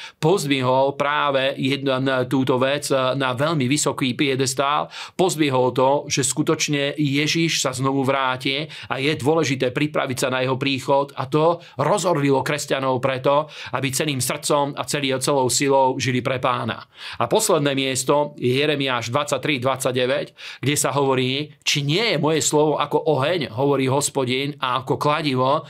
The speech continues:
ktoré rozráža skalu?" A tu vidíme, že Božie slovo skutočne, e, pôsobí v dvoch oblastiach. Jedna oblasť je,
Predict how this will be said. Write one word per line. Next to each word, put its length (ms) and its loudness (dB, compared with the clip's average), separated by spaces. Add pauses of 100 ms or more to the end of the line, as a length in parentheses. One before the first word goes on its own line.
(160)
ktoré 320 2
rozráža 640 0
skalu?" 640 -2 (400)
A 80 -2
tu 160 2
vidíme, 720 -2
že 160 0
Božie 320 2
slovo 480 2
skutočne, 720 -2
e, 400 -4
pôsobí 720 2
v 80 -8
dvoch 320 2
oblastiach. 800 -2
Jedna 400 0
oblasť 400 0
je, 120 2